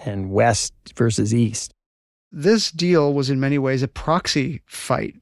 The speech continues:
Speaker 2: between the U S and China over the future of, you know, technology dominance and technology kind of control. This very small country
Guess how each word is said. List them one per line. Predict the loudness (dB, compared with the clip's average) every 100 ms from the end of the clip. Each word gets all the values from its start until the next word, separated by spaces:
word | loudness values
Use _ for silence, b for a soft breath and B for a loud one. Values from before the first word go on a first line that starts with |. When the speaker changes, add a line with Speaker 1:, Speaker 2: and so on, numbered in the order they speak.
| -4
Speaker 2:
between | -2 0 0 2 0 -4 _ -8
the | -2
U | 2 4
S | 4 2
and | 0
China | 0 -2 -2 -4 -6 B B B
over | 2 4
the | 2
future | 0 -2 0 2
of, | 2 2
you | 0
know, | 0
technology | -2 -4 0 4 4 4 2
dominance | 4 4 4 0 -4 -6
and | -2
technology | -2 2 2 2 2 -2
kind | 0 -2
of | -2
control. | 0 -2 4 6 6 4 -2 -8 _ 0
This | 2 2
very | 2 4 4
small | 2 2 2 2
country | 2 0 -2 -6 -8